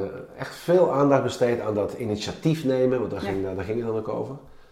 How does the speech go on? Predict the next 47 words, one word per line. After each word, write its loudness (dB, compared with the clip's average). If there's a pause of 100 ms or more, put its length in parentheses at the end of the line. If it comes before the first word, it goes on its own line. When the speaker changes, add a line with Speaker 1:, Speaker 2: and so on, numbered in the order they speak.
(400)
Speaker 1:
een -8
gegeven 2
moment 4
zei -2
ik -6
de -8
vraag, -2
zeg, -8
"Ik -16
ga -6
zo -6
meteen -4
vier 0
mensen -2
uitnodigen. -4
En -10
die -8
vier -2
mensen -2
gaan -6
hier -2
een -6
persoonlijke -2
anekdote -4
vertellen." -14 (360)
Ja, -14
superspannend, -4
maar -4
jullie 0
willen -2
allemaal, 0 (540)
Speaker 2:
Mhm. -6 (360)
Speaker 1:
hè, -4
precies -4
kijken 0
van, -2
"Hoe 2
ga 6
ik 0
nou 0
iets 0
wel 6
doen 6
in 0
plaats -2
van -4
niet?" -6